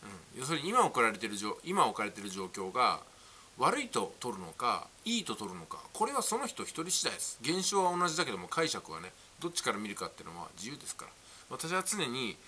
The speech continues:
こんなチャンスがある世の中にいるんだなっていうふうなことをしっかりと見据えていきたいと思います。その中でもね、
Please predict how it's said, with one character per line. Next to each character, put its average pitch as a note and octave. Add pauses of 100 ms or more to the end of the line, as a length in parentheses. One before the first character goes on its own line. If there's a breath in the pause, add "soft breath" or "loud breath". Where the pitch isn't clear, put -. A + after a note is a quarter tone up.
(180 loud breath)
こ D3+
ん G#3+
な A#3+
チ A#3+
ャ B3
ン G#3
ス -
が G#2+
あ F#2+
る D#2+
世 A2
の G#2+
中 -
に F2+
い F#2
る G2
ん F#2
だ F2
な A#2
っ - (180)
て A2+
い -
う F#2+
ふ A#2+
う B2+
な B2 (120)
こ -
と F3
を -
し -
っ -
か A#2
り G2
と E2
見 G#2
据 G#2
え -
て F2+
い D#2+
き -
た F2+
い F2+
と -
思 -
い F2
ま F2+
す。 - (420 loud breath)
そ F#3
の G3+
中 A3+
で -
も F2+
ね、 -